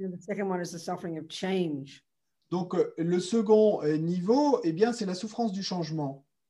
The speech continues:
Speaker 1: And we'll go into that.
Speaker 2: Oui, on en parlera.
Speaker 1: That, and so the, the third, and the, and the subtlest one is called all pervasive suffering.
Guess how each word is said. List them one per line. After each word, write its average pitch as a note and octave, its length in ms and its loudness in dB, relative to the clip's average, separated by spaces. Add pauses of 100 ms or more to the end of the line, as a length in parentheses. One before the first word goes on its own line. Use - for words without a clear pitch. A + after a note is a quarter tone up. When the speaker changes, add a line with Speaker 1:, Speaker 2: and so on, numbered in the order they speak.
(100)
Speaker 1:
And G3 60 -4
we'll F#3+ 80 2
go F#3 120 4
into F#3+ 200 4
that. - 180 -6 (840)
Speaker 2:
Oui, E3 220 -2
on E3+ 100 -2
en F3 80 -2
parlera. D#3 560 0 (380)
Speaker 1:
That, G#3+ 160 4 (100)
and G3+ 120 -2 (140)
so G#3+ 120 2
the, G3+ 100 0 (160)
the F#3+ 80 0
third, G#3 260 4
and G3 120 2
the, F#3+ 100 -2
and F#3+ 100 2
the F3 60 2
subtlest A3+ 400 0
one F#3 140 2
is E3+ 80 -4
called F#3 180 0
all F3+ 100 4
pervasive F3+ 440 2
suffering. - 360 -10